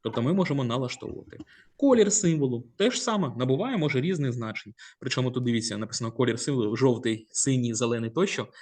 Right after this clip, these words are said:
але насправді тут не колір символу помі-, поміняний, а колір фону.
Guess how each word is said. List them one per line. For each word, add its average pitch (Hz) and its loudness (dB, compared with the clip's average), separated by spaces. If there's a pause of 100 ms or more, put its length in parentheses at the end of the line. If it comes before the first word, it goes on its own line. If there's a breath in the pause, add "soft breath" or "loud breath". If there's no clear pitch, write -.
(140 loud breath)
але 120 2
насправді 123 -2
тут 120 -6
не 123 -2
колір 202 2
символу 123 -2
помі-, 110 -6
поміняний, 110 -4
а 120 -6
колір 143 2
фону. 131 -2